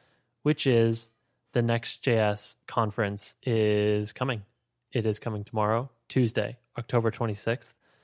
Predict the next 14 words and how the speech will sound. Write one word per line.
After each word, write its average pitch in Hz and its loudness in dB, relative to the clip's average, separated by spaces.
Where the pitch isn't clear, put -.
It's - -4
the 113 -2
five-year 113 4
anniversary 113 0
of 107 -2
Next 110 -4
J 117 0
S, 147 -2
which 117 -6
is 110 -2
a 107 -2
framework 117 2
for 113 -2
making 110 -2